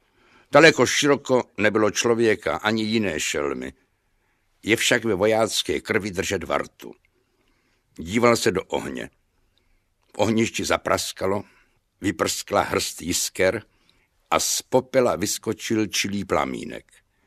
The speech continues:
Vyšvihl se na hrazdu suché větévky a cvičil a protahoval se na ní, dokud ji neproměnil v popel. Než seskočil dolů mezi žhavé uhlíky, ještě naposledy zablikal a posvítil na čtyři prošlapané podrážky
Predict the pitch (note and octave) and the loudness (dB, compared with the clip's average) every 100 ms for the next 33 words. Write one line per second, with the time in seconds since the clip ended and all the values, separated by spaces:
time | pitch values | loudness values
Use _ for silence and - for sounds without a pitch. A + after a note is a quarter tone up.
0 | _ _ _ _ _ _ _ _ C#3 - | _ _ _ _ _ _ _ _ 4 4
1 | C#3+ F3 D#3+ - F#2 G2+ G#2 G#2+ A#2 F#2+ | 4 4 4 -2 2 2 2 0 -4 -4
2 | F2 - A#2+ - D#2+ D#2+ F2+ - A2 A2 | -4 -4 -6 -6 -4 0 -2 0 -4 -4
3 | - A#2+ C3 _ _ _ _ - - - | -10 -10 -10 _ _ _ _ -20 -20 2
4 | G2 - - B2 D3 - - B2+ - C#3 | 2 4 0 0 -2 0 2 2 0 -2
5 | - B2 C3 C3 B2 B2 A#2 A2+ A2+ A#2 | 4 4 4 -2 -2 -2 -2 0 0 0
6 | A2+ A2+ A2 - - - A#2 - A2+ G#2+ | 0 -2 -4 -10 -20 -2 0 0 0 0
7 | G#2+ - G#2 G#2 G2 F#2+ - D#2+ - - | 2 2 0 0 0 -2 -2 -6 -4 -6
8 | B1 A#1 - _ _ _ _ _ _ G2 | -8 -8 -16 _ _ _ _ _ _ -2
9 | F2+ - C#3 - C3+ - F2 F2+ D#3 G#2 | 0 0 -2 -2 -4 -2 -4 -2 0 -2
10 | D#2 F#2+ F2+ E2 G2+ G#2 E2 A2 C3+ B2+ | -2 -2 -2 -2 0 0 0 0 0 -2
11 | B2+ - A#2 - _ _ _ _ _ _ | -2 0 -2 -2 _ _ _ _ _ _
12 | _ _ - A#2+ - G2+ A2 - A#2+ A#2 | _ _ 2 2 4 2 2 2 -2 0
13 | F#2+ C#2+ D#2 E2+ G2+ - B2+ A#2 - - | -2 0 -2 0 -2 0 0 0 -2 -2
14 | - - - A#2 - B2+ G#2+ D#2 - - | -4 -6 -6 -8 -2 -2 0 -2 -4 -4
15 | C3 A#2+ - F#2+ G2 G#2 G#2 - G2+ D#2+ | -2 -4 -2 -2 0 0 -2 -2 -6 -2
16 | - F2+ F#2+ G2+ G2+ - - G2+ | -2 0 0 0 -2 -6 -6 -8